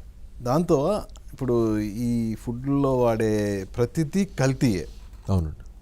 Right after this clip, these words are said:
Speaker 1: ఏ రెస్టారెంట్, అంటే ఇప్పుడు మనం మీ రెస్టారెంట్ ఓనర్ అని, అని అడగట్లే నేను.
Speaker 2: Hmm.
Speaker 1: జనరల్గా ఏ రెస్టారెంట్లోనైనా హండ్రెడ్ పర్సెంట్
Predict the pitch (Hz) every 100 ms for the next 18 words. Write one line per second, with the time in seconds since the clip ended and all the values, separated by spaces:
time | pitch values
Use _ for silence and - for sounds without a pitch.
0 | - - - - - - - - - 110
1 | 120 117 107 - 139 139 123 104 92 107
2 | 110 98 98 98 98 101 95 107 113 104
3 | - 127 127 110 113 110 92 82 80 65
4 | 92 95 92 101 98 82 76 73 151 -
5 | 92 - - - 104 131 175 170 135 151
6 | 165 151 - 160 156 151 151 139 127 113
7 | 107 143 175 - - 113 139 165 165 -
8 | 143 - 151 143 - 180